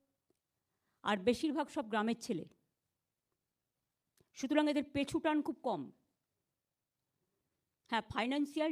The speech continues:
definitely একটা প্রয়োজন থাকে, কিন্তু যারা এইসব কাজকর্ম করে, আমি অরূপকে বলবো, অরূপ বিশ্বাসকে, যারা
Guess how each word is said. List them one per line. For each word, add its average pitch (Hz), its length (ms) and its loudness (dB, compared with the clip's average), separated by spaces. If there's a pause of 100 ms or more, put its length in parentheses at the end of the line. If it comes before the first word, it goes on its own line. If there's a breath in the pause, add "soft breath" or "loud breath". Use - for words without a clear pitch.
(120)
definitely 262 460 -2
একটা - 200 -6
প্রয়োজন 226 300 -2 (100)
থাকে, 214 200 -6 (1800)
কিন্তু 262 180 -4 (120)
যারা 262 240 4
এইসব 320 180 -4 (100)
কাজকর্ম 262 380 -2 (140)
করে, 226 160 0 (400)
আমি 247 120 -2 (100)
অরূপকে 233 260 -4 (100)
বলবো, 226 240 0
অরূপ 226 200 -2
বিশ্বাসকে, 240 400 -10 (1200)
যারা 233 160 2